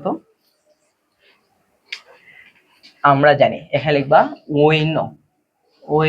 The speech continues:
know অথবা আমরা জানি। কি জানি? X equal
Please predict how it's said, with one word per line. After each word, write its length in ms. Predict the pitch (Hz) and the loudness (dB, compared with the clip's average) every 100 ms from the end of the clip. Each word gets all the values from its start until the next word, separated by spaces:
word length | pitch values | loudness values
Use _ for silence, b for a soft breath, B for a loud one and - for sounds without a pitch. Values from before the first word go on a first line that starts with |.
| 147 | 0
know 120 | 123 120 | 0 0
অথবা 200 | - 160 151 | -2 -2 0
আমরা 160 | 139 127 | 0 0
জানি। 160 | 120 98 - _ | 0 -4 -12 _
কি 100 | 170 170 | -10 -2
জানি? 220 | 165 165 190 226 _ _ _ 151 | 0 0 -2 -6 _ _ _ 2
X 240 | 143 147 147 143 | 2 2 -4 -8
equal 440 | 147 147 147 165 | -4 0 2 2